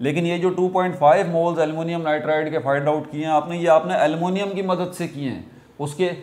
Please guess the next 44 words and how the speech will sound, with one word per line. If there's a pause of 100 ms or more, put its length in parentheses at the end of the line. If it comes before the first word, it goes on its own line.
(120)
aluminium
के
moles
की
मदद
से
किए
हैं,
ये
जो
हमने
calculate
किए
थे। (800)
समझ
में
आ
रही
है
बात?
Connection
बन
रहा
है। (300)
और
ये
जो
ten
moles
आपने
aluminium
nitride
के
find
out
किए
हैं,
ये
आपने (840)
किसकी
मदद
से
किए
हैं?